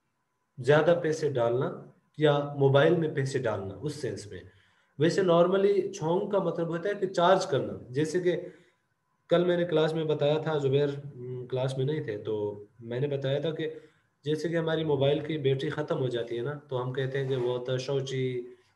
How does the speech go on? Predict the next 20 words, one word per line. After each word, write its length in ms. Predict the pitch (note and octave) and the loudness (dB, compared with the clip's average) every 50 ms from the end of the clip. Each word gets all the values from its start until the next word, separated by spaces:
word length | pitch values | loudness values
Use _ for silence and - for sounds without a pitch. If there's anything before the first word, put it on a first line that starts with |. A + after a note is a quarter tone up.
| _ | _
मैती 260 | A#2+ A2 G#2+ G#2+ D#3 | -8 -8 -6 -2 -2
अल्लाह, 300 | E3+ D#3+ D3 B2+ F#2+ E2 | 0 2 2 0 0 -2
वो 240 | D#2+ - - A#2 B2+ | -6 -10 -6 -6 -4
तो 160 | C3 - C3 | -4 -4 -6
शौची 580 | B2+ - - C3 B2 - - B2+ B2+ B2 B2 A#2+ A#2 - - _ _ _ _ _ | -6 -4 -4 -6 -6 -6 -8 -8 -6 -4 -4 -4 -6 -8 -20 _ _ _ _ _
खोयाओ 840 | - C#3 C3 C3 B2+ B2+ A#2+ A#2 A2+ A2+ A2+ A2 A2 G#2 G2 - - _ _ _ _ _ _ _ _ _ _ A#2+ | -4 -2 0 0 0 0 0 -2 -2 -2 -4 -6 -8 -8 -10 -14 -20 _ _ _ _ _ _ _ _ _ _ -20
मैती 460 | A#2 A#2 A#2 A#2+ A#2+ A#2 - - D3 | -18 -10 -6 -4 -4 -4 -2 -2 -2
अल्लाह, 280 | C3+ A#2+ G#2 F#2 E2+ - G#2+ | -2 -2 -4 -6 -8 -8 -4
मेरे 380 | B2+ C3 C#3 C#3 C3 C3 B2+ B2+ | 0 4 4 4 4 2 0 -2
mobile 380 | A#2+ A#2+ A#2+ A#2+ C3+ C#3 C#3 | -4 -2 0 0 0 0 0
में 220 | C3 A#2+ A#2 A2+ - | -2 -4 -4 -6 -6
charge 340 | - B2+ B2+ C3 C3 B2+ A2 G#2+ | -2 0 2 2 2 0 -2 -4
नहीं 220 | A2+ B2 C3+ D#3 | -4 -2 -2 -2
है, 340 | D3 A#2 G#2 G#2 G2+ - - _ _ _ _ _ _ _ | -4 -6 -8 -10 -10 -12 -16 _ _ _ _ _ _ _
तो 180 | A2+ A2+ A2 A2 | -6 -6 -6 -4
सोई 260 | - - D3 C#3+ C3 | 0 2 2 4 4
वो 160 | B2 B2 B2 | 2 0 -2
शांग 360 | A#2+ - B2+ A#2+ A#2+ A#2+ A#2+ - _ _ _ _ | -2 -4 -6 -6 -6 -6 -8 -12 _ _ _ _
छोंग 380 | - - A2+ A2 A#2 B2+ C3 C3 | -14 -10 -8 -6 -4 -4 -4 -2
तियान 340 | D3+ C#3+ A#2+ F2+ E2+ F#2+ | -2 -2 -2 -2 -4 -10